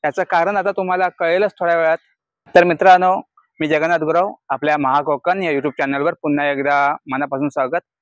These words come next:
मित्रांनो, video बनवायला खूप वेळ गेला, मध्ये, मध्ये खूप gap पडली, कारण, अ, थोडं माझं वैयक्तिक काम असल्यामुळे मला video बनवता आले नाही, त्याबद्दल मी क्षमा मागतो. आणि तर मित्रांनो, आज आपण आलेलो आहोत, अ,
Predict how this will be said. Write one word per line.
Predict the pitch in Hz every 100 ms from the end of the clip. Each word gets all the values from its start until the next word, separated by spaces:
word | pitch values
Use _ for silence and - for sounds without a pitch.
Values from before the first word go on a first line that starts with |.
| _ _
मित्रांनो, | 160 180 202
video | 196 170 190 190 190 - - - _ _ 220
बनवायला | 160 175 175 180 175
खूप | - 180
वेळ | 180 170 175 170
गेला, | 160 165
मध्ये, | 160 156 185
मध्ये | 160 147 151
खूप | 175 - 143
gap | 151 170
पडली, | 175 151 170
कारण, | - 143 147
अ, | 147 147 143
थोडं | 131 139
माझं | 143 139 147
वैयक्तिक | 139 143 - 156
काम | 147 147
असल्यामुळे | 143 127 156 151
मला | 147 143 147 147 151 - _ _ _ _ _ -
video | 143 156
बनवता | 147 151 151 160
आले | 147
नाही, | 151 160
त्याबद्दल | 147 135 135
मी | 139
क्षमा | 135 - 139
मागतो. | 147 143 - 180 190 _ _ -
आणि | 151
तर | 180
मित्रांनो, | 175 160 185 185
आज | 190 170 170
आपण | 180 - 185
आलेलो | 180 170 180
आहोत, | 180 175 180
अ, | 190 180 180 180